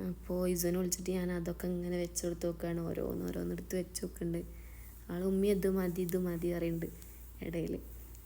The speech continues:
അപ്പൊ ഞാൻ അവളോട് പറയാ, "ഇൻഷാ അല്ലാ ഇനി ഉംറക്ക് പോകുമ്പോ ഇടാന്നൊക്കെ. ഉംറക്ക് പോണ സമയത്ത് ഞമ്മക്ക് എടുക്കാ, വന്നിട്ട് എടുക്കാന്നൊക്കെ" പറഞ്ഞിട്ട് അങ്ങനെ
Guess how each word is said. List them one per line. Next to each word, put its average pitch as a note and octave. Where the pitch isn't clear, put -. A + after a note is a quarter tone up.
അപ്പൊ F3
ഞാൻ F3
അവളോട് F3
പറയാ, F3
"ഇൻഷാ E3+
അല്ലാ E3+
ഇനി E3+
ഉംറക്ക് E3
പോകുമ്പോ E3+
ഇടാന്നൊക്കെ. E3
ഉംറക്ക് E3+
പോണ F3
സമയത്ത് E3+
ഞമ്മക്ക് F3
എടുക്കാ, E3+
വന്നിട്ട് E3
എടുക്കാന്നൊക്കെ" E3
പറഞ്ഞിട്ട് E3
അങ്ങനെ E3